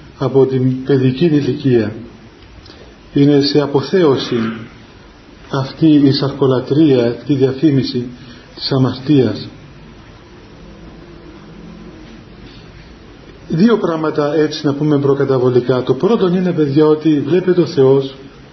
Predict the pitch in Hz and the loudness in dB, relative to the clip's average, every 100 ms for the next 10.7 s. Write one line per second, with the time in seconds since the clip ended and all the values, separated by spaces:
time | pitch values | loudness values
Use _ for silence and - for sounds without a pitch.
0 | - - - - - - - 196 208 196 | -20 -20 -20 -20 -20 -6 0 2 2 2
1 | 170 156 143 135 - - - - - 147 | 0 2 2 0 -4 -16 -20 -12 -4 -2
2 | 139 131 - 156 156 - 135 131 117 120 | -2 -4 0 0 0 -4 -2 2 2 2
3 | 113 - - - - - - - - - | 0 -6 -16 -20 -20 -20 -20 -20 -20 -20
4 | - - - - - - - - - - | -20 -20 -20 -20 -20 -20 -20 -20 -20 -20
5 | - - - 131 143 165 196 196 180 165 | -20 -20 -10 0 2 4 2 2 4 4
6 | 160 202 214 202 160 147 160 151 160 156 | 2 2 4 2 0 0 2 2 2 4
7 | 139 139 - - - - - - - - | 4 0 -6 -14 -20 -20 -20 -20 -20 -20
8 | - - - 165 156 147 143 135 - 185 | -20 -20 -2 2 2 0 -2 -2 0 2
9 | 165 135 123 120 - - - - - - | 2 2 -2 -6 -16 -20 -20 -20 -20 -20
10 | - - - 196 196 180 | -20 -16 -2 4 6 4